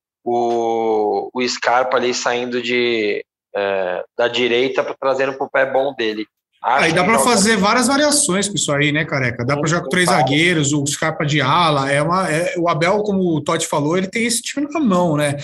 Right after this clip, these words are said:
Speaker 2: A gente já viu o Palmeiras jogar de N formas com esses jogadores em campo aí. É, eu ainda nem sei se ele vai com três zagueiros, Piquerez de terceiro ou não,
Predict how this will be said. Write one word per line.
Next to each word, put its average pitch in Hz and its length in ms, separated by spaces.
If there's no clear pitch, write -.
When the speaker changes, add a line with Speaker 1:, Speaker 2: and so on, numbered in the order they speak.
Speaker 2:
A 143 60
gente 160 120
já 185 100
viu 185 100
o - 40
Palmeiras 190 300
jogar 180 320
de 185 540
N 202 280
formas 175 520
com 165 140
esses 165 200
jogadores 160 440
em 151 80
campo 156 320
aí. 139 180
É, 160 240
eu 202 180
ainda 233 300
nem 226 180
sei 233 240
se 190 140
ele 156 140
vai 156 180
com 156 60
três 160 180
zagueiros, 151 400
Piquerez 156 460
de 151 60
terceiro 165 520
ou 240 160
não, 180 300